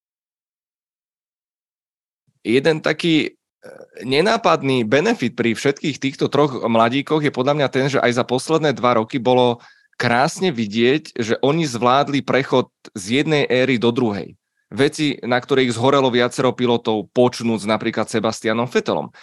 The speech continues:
Takže to je opäť niečo, čo im dáva extra podľa mňa kredit o kvalitách, ktoré majú. Dlhoval som vám ešte tú kúzelnú fotku, lebo <laughs> to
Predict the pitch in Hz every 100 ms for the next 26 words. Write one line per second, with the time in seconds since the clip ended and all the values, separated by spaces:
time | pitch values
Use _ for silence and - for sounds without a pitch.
0 | - - 113 127 156 165 165 151 135 135
1 | 156 139 143 131 127 123 127 127 127 120
2 | - 131 123 120 123 127 117 107 127 -
3 | - 127 120 - - 117 107 113 123 127
4 | 139 - - - - 139 139 110 110 147
5 | - - - - 180 170 165 165 156 143
6 | 131 - 143 143 135 120 104 147 175 170
7 | 151 117 120 117 123 127 135 _ _ _
8 | _ _ _ 117 113 110 - - 180 147